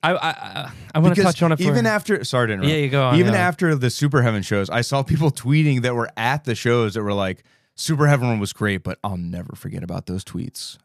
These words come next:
Speaker 2: And I'm
Speaker 1: That's
Speaker 2: like,
Speaker 1: insane.
Speaker 2: I'm just like, "Yo, guys." And for that reason, I a little bit wish, like, I wish that I hadn't deleted the tweets.
Speaker 1: Yeah.
Speaker 2: But I know that to this day, if they were still up, they would just be
Speaker 1: I think
Speaker 2: getting,
Speaker 1: you
Speaker 2: my D Ms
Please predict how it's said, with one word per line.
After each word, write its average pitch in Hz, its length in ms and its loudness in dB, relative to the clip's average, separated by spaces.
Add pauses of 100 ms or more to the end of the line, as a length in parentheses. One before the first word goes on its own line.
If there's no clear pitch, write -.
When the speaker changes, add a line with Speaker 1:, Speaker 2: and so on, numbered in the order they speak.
Speaker 2:
And 104 80 -2
I'm 104 60 2
Speaker 1:
That's 147 120 2
Speaker 2:
like, 190 100 0
Speaker 1:
insane. 131 920 -2
Speaker 2:
I'm 110 100 2
just 113 60 -2
like, 117 160 0
"Yo, 120 200 2
guys." 104 500 -2 (1120)
And 139 140 4
for 170 140 4
that 135 260 0
reason, 214 440 -2
I 135 320 0
a 127 120 -2
little 143 320 2
bit 147 220 0 (220)
wish, 113 460 -4
like, 107 160 -2
I 101 200 -2 (240)
wish 107 240 -4
that 104 140 -2
I 95 60 -4
hadn't 87 400 -8 (560)
deleted 90 380 -8
the - 80 -20
tweets. - 480 -20 (220)
Speaker 1:
Yeah. 110 260 -6 (600)
Speaker 2:
But 143 140 4
I 139 180 0
know 131 460 2
that 123 200 -4
to 117 100 -4
this 110 200 -2
day, 92 320 -2
if 101 100 -4
they 95 120 -4
were 90 100 -4
still 87 280 -8
up, 90 180 -6
they 104 100 -2
would 95 120 -4
just 95 160 -8
be 175 80 0
Speaker 1:
I 190 60 2
think 190 140 0
Speaker 2:
getting, 120 180 -4
Speaker 1:
you 110 60 -6
Speaker 2:
my 104 160 0
D 98 280 -4
Ms 98 240 -8